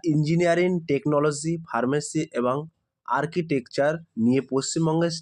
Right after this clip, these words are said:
সেরা সরকারি এবং প্রাইভেট কলেজগুলিতে পড়াশোনা করার স্বপ্ন দেখেন,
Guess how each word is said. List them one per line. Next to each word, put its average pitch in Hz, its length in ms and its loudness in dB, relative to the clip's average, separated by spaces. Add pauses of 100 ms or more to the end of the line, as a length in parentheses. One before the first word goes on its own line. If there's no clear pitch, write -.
(120)
সেরা 170 400 -2
সরকারি 143 460 0
এবং 131 260 0 (120)
প্রাইভেট 165 440 0
কলেজগুলিতে 127 600 -2
পড়াশোনা 123 440 -2
করার 147 220 0
স্বপ্ন 120 380 -6
দেখেন, 147 340 0